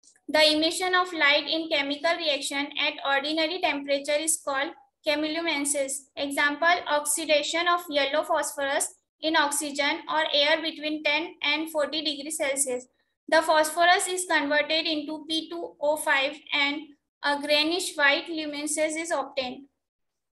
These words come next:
Now the second is bioluminescence. Bioluminescence is the production and emission of fi-, light by a living organism. Its name is a hybrid word originated from the Greek bios for,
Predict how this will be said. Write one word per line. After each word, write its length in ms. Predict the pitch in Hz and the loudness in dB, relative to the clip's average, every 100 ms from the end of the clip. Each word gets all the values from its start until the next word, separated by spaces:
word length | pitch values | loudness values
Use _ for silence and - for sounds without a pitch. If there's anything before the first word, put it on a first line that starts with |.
| _ _ _ _ _ _ _ | _ _ _ _ _ _ _
Now 300 | 302 294 330 | 0 2 2
the 80 | 320 | 0
second 440 | 359 311 320 349 | 0 0 2 0
is 260 | 339 349 359 | 0 -4 -2
bioluminescence. 1040 | 294 294 294 320 320 294 302 294 269 269 | 2 4 4 2 0 0 -2 -2 -2 -4
Bioluminescence 840 | - 285 311 330 349 339 339 359 339 | -2 0 0 0 0 0 -2 -4 -4
is 180 | 320 285 | -6 -4
the 120 | 302 285 | -4 0
production 580 | 285 285 320 - 339 339 | 0 2 -2 -2 -2 0
and 180 | 302 302 | 0 0
emission 500 | 294 285 294 330 339 | 0 -2 -2 -2 0
of 160 | 320 320 | 0 -2
fi-, 180 | - - - - _ _ _ _ | -2 -2 -4 -12 _ _ _ _
light 320 | 302 294 320 311 | 4 6 6 4
by 200 | 302 285 | 4 4
a 40 | 320 | 2
living 360 | 294 277 320 | 0 -4 -2
organism. 880 | 302 269 254 269 269 269 294 392 - _ _ | -2 -2 -4 -8 -8 -6 -6 -6 -12 _ _
Its 220 | 330 - | 0 2
name 380 | 320 311 359 - - - | 4 4 4 2 -4 -2
is 200 | 311 302 | 2 4
a 100 | 311 | 2
hybrid 560 | 302 277 262 320 302 | 4 2 4 0 0
word 220 | 294 285 294 - | 2 2 2 0
originated 720 | 294 294 285 320 320 330 339 | 0 2 -2 0 0 0 -2
from 420 | - 302 302 359 - _ - | -2 0 0 -4 -14 _ 2
the 180 | 294 277 | 2 2
Greek 340 | 302 330 320 302 | 0 -2 -2 2
bios 480 | 277 277 294 349 | 4 6 4 2
for, 300 | - 330 320 | 0 0 0